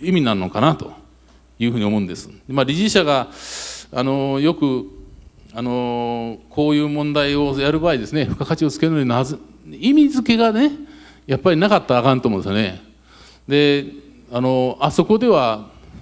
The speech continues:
周り見ても別に、えー、田んぼはありますけども、しかし田んぼアートやら上からどうしても見なあかんものは特にありません。で、特に、え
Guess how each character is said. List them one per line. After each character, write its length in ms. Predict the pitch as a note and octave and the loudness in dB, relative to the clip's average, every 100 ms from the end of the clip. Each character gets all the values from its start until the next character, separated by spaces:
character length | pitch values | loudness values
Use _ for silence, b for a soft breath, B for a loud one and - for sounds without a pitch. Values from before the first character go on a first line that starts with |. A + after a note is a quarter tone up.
| - | -14
周 340 | G#2+ C3+ G3+ F#3 | -4 2 2 2
り 60 | |
見 140 | A#2+ C#3+ | 2 2
て 80 | C#3 | 2
も 140 | A2 | 0
別 220 | A2+ A#2+ | -2 -2
に、 260 | A2+ A2 A2+ - - _ - | -2 -4 -8 -20 -20 _ -10
え 220 | G2 G2 | -6 -6
ー、 40 | |
田 180 | F#2+ A2 | -4 -4
ん 120 | A2+ | -2
ぼ 720 | A#2 B2+ B2+ B2 B2 B2 A#2 A#2+ | 0 0 2 0 0 -2 -2 0
は 200 | C3 G#2 | 2 2
あ 40 | |
り 80 | G#2+ | 2
ま 140 | A2 | 2
す 100 | A2 | 2
け 100 | - | 4
ど 120 | C#3 | 4
も、 340 | A#2 G2+ F2 b b b b - | 4 -2 -4 b b b b -16
し 120 | - | -6
か 100 | C#3+ | -4
し 160 | C3+ G#2+ | -4 -4
田 160 | A2 | -4
ん 100 | G2 | -2
ぼ 120 | G2 | -2
ア 80 | D3+ | -2
ー 20 | |
ト 100 | E3 | 0
や 60 | A2+ | -2
ら 80 | G#2+ | 0
上 180 | C#3+ F#3 | 2 2
か 100 | F3 | 2
ら 180 | A2 | 0
ど 180 | G2+ G#2+ | 0 0
う 60 | G2 | 2
し 40 | |
て 60 | G3+ | 2
も 60 | |
見 120 | D3+ F3+ | 2 2
な 120 | C3+ | 0
あ 40 | |
か 120 | - | 0
ん 100 | D3+ | 2
も 100 | E3 | 2
の 100 | F#3 | 0
は 280 | B2+ G#2+ G2+ B B B - - - G2 - | 0 -2 -4 B B B -20 -20 -20 -2 0
特 200 | F#3 D3+ | 2 2
に 120 | G#2+ | 2
あ 60 | |
り 100 | F#2+ | 0
ま 120 | G#2+ G#2+ | -2 0
せ 180 | A#2+ | -2
ん。 120 | A#2 - - - - b b b b - | -2 -6 -18 -20 -20 b b b b 0
で、 140 | C#3 | 2
特 240 | C#3 G#3 | 2 2
に、 500 | G3 C3 G#2+ - - - | 2 2 0 -6 -16 -12
え 800 | C#3+ A#2+ A#2+ A#2+ A#2+ A#2+ A#2+ A2+ | -6 -2 0 0 0 -2 -2 -4